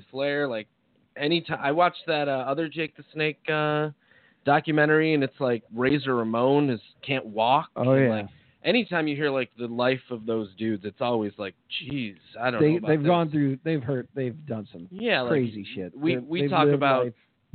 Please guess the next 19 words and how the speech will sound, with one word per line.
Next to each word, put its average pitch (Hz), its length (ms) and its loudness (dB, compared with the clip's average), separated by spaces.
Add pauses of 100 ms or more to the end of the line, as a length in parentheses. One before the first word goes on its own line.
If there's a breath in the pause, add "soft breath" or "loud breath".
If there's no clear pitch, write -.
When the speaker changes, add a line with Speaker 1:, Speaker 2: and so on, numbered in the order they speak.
(240)
Speaker 1:
you 147 100 -8
know, 139 80 -2
we 165 120 0
talk 160 220 -2
about 131 200 -2
football 147 320 -2
players 110 440 -6
and 110 280 -10
them 135 200 -4
being 123 300 -4
concussed 117 600 -12
and 110 140 -8
boxers 120 640 -2
and 107 260 -8 (100)
Speaker 2:
Yeah. 110 120 -4
Speaker 1:
how 131 120 4
they, 131 120 -2 (340 soft breath)
like, 120 160 2
wrestlers 135 500 0